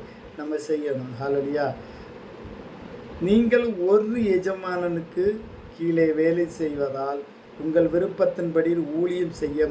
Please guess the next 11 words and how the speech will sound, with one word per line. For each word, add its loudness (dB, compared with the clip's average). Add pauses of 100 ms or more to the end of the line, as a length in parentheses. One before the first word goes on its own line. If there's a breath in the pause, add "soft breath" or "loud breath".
(120)
முடியாது. 2 (640)
ஹல்லேலூயா. -2
அவர் -2 (280)
என்ன 2 (180)
சொல்லுகிறாரோ 2 (240)
அதை -2 (560)
தான் -2 (1300)
நம்ம -4
செய்ய 2
வேண்டும். -2 (300)
ஹல்லேலூயா. -2